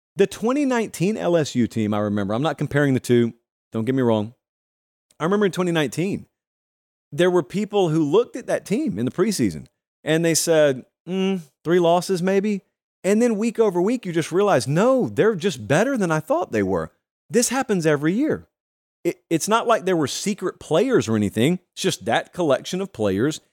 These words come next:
is better than you thought they'd be. Maybe L S U's a little bit better than even you think they'll be, and people already think they're gonna be pretty good. Well, eleven and one would be really good. The worst case for L S U this year is seven and five, and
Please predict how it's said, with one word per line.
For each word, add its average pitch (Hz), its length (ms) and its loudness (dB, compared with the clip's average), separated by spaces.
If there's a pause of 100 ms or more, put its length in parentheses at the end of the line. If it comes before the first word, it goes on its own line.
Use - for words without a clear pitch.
(100)
is 135 160 0
better 113 320 2
than 131 140 0
you 160 100 -2
thought - 220 -2
they'd 101 120 -4
be. 85 180 -8 (400)
Maybe 113 240 -2
L 147 140 0
S 147 160 -2
U's 196 140 -6
a 139 40 -4
little 123 340 4
bit 143 260 -6
better 110 400 -2 (340)
than 143 140 0
even 135 280 2
you 135 100 4
think 226 240 -4
they'll 104 140 0
be, 85 180 -6
and 85 80 -8
people 175 260 -6
already 143 180 0
think 165 180 -8
they're 113 60 -8
gonna 107 140 -2
be 95 80 -6
pretty 101 200 -8
good. 139 220 0 (260)
Well, 135 140 0
eleven 139 260 2
and 120 120 0
one 143 160 0
would 101 100 -2
be 101 100 0
really 95 220 -2
good. 123 260 2 (340)
The 104 100 -2
worst 202 440 0
case - 360 -2 (200)
for 113 120 -4
L 127 140 2
S 117 160 0
U 120 80 2
this 113 220 0
year 120 120 2
is 98 120 -2
seven 135 320 0
and 107 120 -2
five, 127 500 -4 (1040)
and 127 460 0